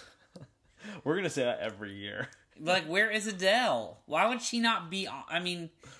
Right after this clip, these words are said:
Speaker 1: Or
Speaker 2: her not
Speaker 1: Coldplay.
Speaker 2: Mm, I don't know. They don't, they're not really, yeah, I
Speaker 1: Or
Speaker 2: guess.
Speaker 1: Beyonce was nominated for a single thing.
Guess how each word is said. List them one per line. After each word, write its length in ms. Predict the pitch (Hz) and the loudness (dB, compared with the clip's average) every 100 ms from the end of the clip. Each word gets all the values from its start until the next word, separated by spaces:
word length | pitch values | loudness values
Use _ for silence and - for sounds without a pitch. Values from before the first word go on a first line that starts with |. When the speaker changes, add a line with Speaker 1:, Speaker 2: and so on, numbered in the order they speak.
| - | -10
Speaker 1:
Or 80 | 123 | -2
Speaker 2:
her 100 | 113 | 2
not 300 | 135 135 - | 6 4 2
Speaker 1:
Coldplay. 520 | 123 117 107 101 87 123 _ _ _ _ _ _ _ _ _ _ _ _ _ _ _ _ - | 0 0 0 -2 -6 -12 _ _ _ _ _ _ _ _ _ _ _ _ _ _ _ _ -12
Speaker 2:
Mm, 340 | 127 127 127 135 | -10 -8 -8 -4
I 140 | 175 | -2
don't 120 | 147 | 0
know. 180 | 113 110 | 0 0
They 100 | 135 | 0
don't, 320 | 196 151 95 | -2 -4 -6
they're 140 | 131 175 | -4 -2
not 160 | 139 | -2
really, 260 | 117 113 107 - | -2 -4 -6 -8
yeah, 300 | 151 180 170 | -6 -4 2
I 40 | |
Speaker 1:
Or 100 | 151 | 2
Speaker 2:
guess. 100 | 131 | 4
Speaker 1:
Beyonce 540 | 131 123 139 - 120 | 6 4 2 2 0
was 180 | 107 107 | 0 -2
nominated 280 | 113 110 107 | -2 -2 -2
for 120 | 113 | -4
a 40 | 104 | -4
single 320 | 110 107 104 | -8 -8 -10
thing. 440 | - 98 104 123 | -8 -8 -8 -14